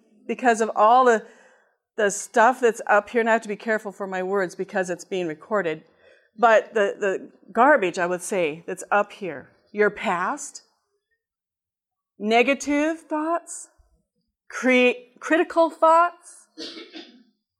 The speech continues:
lustful thoughts, they're all in here. So what do we do with those? Well, here we go. Telling dirty jokes. Now, he was going to present this,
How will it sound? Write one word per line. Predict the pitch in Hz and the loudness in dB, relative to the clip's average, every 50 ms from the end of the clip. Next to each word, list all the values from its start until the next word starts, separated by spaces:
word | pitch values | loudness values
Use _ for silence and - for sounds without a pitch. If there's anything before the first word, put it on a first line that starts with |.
| _ _ | _ _
lustful | - 135 185 220 254 302 - - - - 320 330 | -4 0 2 2 2 2 0 -4 -6 -4 -4 -4
thoughts, | 320 - 320 311 320 320 320 339 - - - - - - - _ _ _ _ _ _ _ _ _ _ _ _ _ _ _ _ - | -2 0 2 4 4 4 4 2 0 -4 -12 -20 -20 -20 -20 _ _ _ _ _ _ _ _ _ _ _ _ _ _ _ _ 2
they're | 262 277 - - | 2 4 4 2
all | 233 254 294 320 330 311 294 302 - - | 2 2 2 2 0 -2 -4 -8 -10 -8
in | 254 285 311 349 | -4 -4 -2 -2
here. | 320 269 247 208 160 - - _ _ - - - _ _ _ _ _ - - - _ _ _ _ - - - - _ _ _ _ _ _ _ _ _ _ _ _ _ _ _ | -2 -4 -6 -8 -10 -12 -18 _ _ -20 -20 -20 _ _ _ _ _ -20 -20 -20 _ _ _ _ -20 -20 -20 -20 _ _ _ _ _ _ _ _ _ _ _ _ _ _ _
So | - - 277 | -6 -2 -2
what | 262 285 | 0 0
do | 285 | 0
we | 294 294 | -2 -2
do | 247 294 311 | -4 -6 -8
with | 370 349 - | -8 -8 -10
those? | - - - - - - - _ _ _ _ _ _ _ _ _ _ _ _ _ _ _ _ _ _ _ _ _ _ _ _ _ _ _ _ _ _ _ _ _ _ _ _ _ | -12 -14 -14 -18 -20 -20 -20 _ _ _ _ _ _ _ _ _ _ _ _ _ _ _ _ _ _ _ _ _ _ _ _ _ _ _ _ _ _ _ _ _ _ _ _ _
Well, | 180 165 185 240 269 254 _ _ _ _ _ _ _ _ _ _ | -16 -14 -12 -12 -12 -14 _ _ _ _ _ _ _ _ _ _
here | - - | -14 -12
we | 196 | -8
go. | 180 147 - - _ _ _ _ _ _ _ _ _ _ _ _ _ _ | -8 -8 -8 -10 _ _ _ _ _ _ _ _ _ _ _ _ _ _
Telling | 220 208 208 214 214 | -4 -4 -2 -2 0
dirty | 220 220 214 214 | 0 0 0 -2
jokes. | 190 - 220 220 233 240 233 - - _ _ _ - | -2 0 0 2 2 0 -2 -8 -16 _ _ _ 0
Now, | 311 320 320 - - _ - - - - _ _ _ | 0 2 0 0 -6 _ -20 -20 -20 -20 _ _ _
he | - 294 285 | -6 -4 -4
was | 294 277 - | -2 -4 -4
going | - 247 247 233 214 | -4 -4 -4 -4 -4
to | 208 | -6
present | 214 196 185 180 202 202 208 208 | -8 -10 -10 -8 -8 -10 -8 -6
this, | 220 226 254 - - | -6 -6 -6 -8 -12